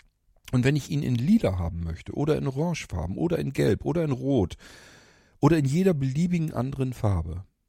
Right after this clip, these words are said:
dann wird dieser Himmel in dieser Farbe bei mir dargestellt. So, und dann muss ich mir einfach sagen,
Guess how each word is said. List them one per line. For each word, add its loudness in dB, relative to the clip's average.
dann 0
wird 0
dieser -2
Himmel -2
in 0
dieser -2
Farbe 0
bei -2
mir -4
dargestellt. -12
So, -10
und -6
dann -4
muss -6
ich -4
mir -2
einfach -2
sagen, -4